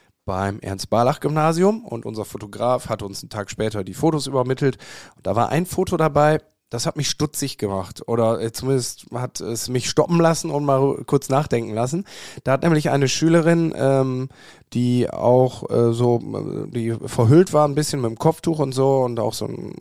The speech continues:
etwas arabischeres Kleid anhatte, würde ich jetzt mal sagen, hat eine Flagge geschwenkt, als sie auf die Bühne ging und, äh, das war eine Palästina-Flagge. Damit ist sie dann zum Schulleiter gegangen, so wie alle anderen Schüler vor ihr und nach ihr auch.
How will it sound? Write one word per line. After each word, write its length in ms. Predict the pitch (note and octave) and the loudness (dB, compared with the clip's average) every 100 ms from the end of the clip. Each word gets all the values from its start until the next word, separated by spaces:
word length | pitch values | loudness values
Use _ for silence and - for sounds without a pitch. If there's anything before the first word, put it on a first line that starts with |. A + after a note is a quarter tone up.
| - - | -14 -12
etwas 560 | - A2+ A2 A2+ - | -12 -4 -2 -2 -4
arabischeres 720 | G#2+ G#2+ A#2+ C#3 - A2 A2 | -6 0 0 0 -2 -2 -4
Kleid 300 | - C3+ E3+ | 0 2 2
anhatte, 400 | A#2+ B2 B2+ B2 | 2 0 0 0
würde 120 | A#2+ A#2 | -2 -2
ich 40 | |
jetzt 220 | B2 - | -2 -2
mal 120 | A#2 A2+ | -2 2
sagen, 260 | A2+ A2+ - - - - | 2 0 -6 -18 -16 -6
hat 260 | B2+ - | -6 -2
eine 300 | C3 B2+ A#2+ - | 2 2 2 -4
Flagge 420 | - C#3+ F#3+ D3+ | -4 0 2 0
geschwenkt, 580 | G2 F#2+ - G#2 A#2 A2 | -2 -4 -4 -4 -4 -4
als 220 | G#2+ G#2+ | -4 -4
sie 80 | A2 | -4
auf 140 | G#2+ | -4
die 100 | - | -2
Bühne 240 | C3 E3 F3 | 0 2 2
ging 360 | F3 G#3+ B3 - | 2 -2 -4 -8
und, 500 | - D3+ D#3 D#3 - | -4 -2 -2 -6 -2
äh, 180 | C#3 C3+ | 2 2
das 240 | C3 C3 | 2 2
war 80 | C3 | 2
eine 100 | C#3+ | 2
Palästina-Flagge. 1000 | - D#3+ F3 - E3 G2+ - G2 F#2+ G2 - - - - - - | 0 -2 -2 -2 0 0 -4 -10 -8 -12 -16 -20 -20 -20 -12 -2
Damit 240 | A2+ C3 | 2 2
ist 100 | - | 2
sie 80 | B2+ | 2
dann 220 | A#2+ A#2 | 4 2
zum 340 | - G#2+ G#2 - - D2+ | 0 -2 -4 -10 -16 -8
Schulleiter 540 | - D3 G3 G3+ G3 | 0 6 8 6 2
gegangen, 560 | F#3+ F3+ F3 F#3 G#3+ F#3+ | 0 4 4 4 0 -2
so 200 | B2 A2+ | -4 -2
wie 120 | A#2 | -2
alle 160 | A2 A2+ | -2 -2
anderen 240 | A#2+ B2+ | -2 -4
Schüler 320 | - A#2+ A#2+ | -6 -2 -2
vor 260 | A2+ C#3 C#3 | 0 2 2
ihr 140 | A#2+ | 2
und 100 | A2+ | -2
nach 220 | A2 G#2 A#2 | -2 -4 -4
ihr 160 | - | 2
auch. 260 | F3+ G3+ | 4 4